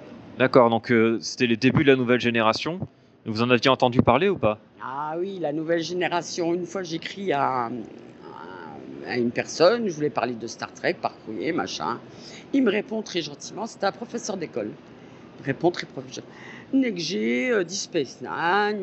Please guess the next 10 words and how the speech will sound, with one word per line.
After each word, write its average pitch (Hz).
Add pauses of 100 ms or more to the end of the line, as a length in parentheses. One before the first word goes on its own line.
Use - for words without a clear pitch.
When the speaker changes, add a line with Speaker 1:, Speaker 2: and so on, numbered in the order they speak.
Speaker 2:
machin. » 131 (600)
Et 127
je 101
dis, « -
Mais 123
de 139
quoi 147
il 151
me 156
cause ? » 202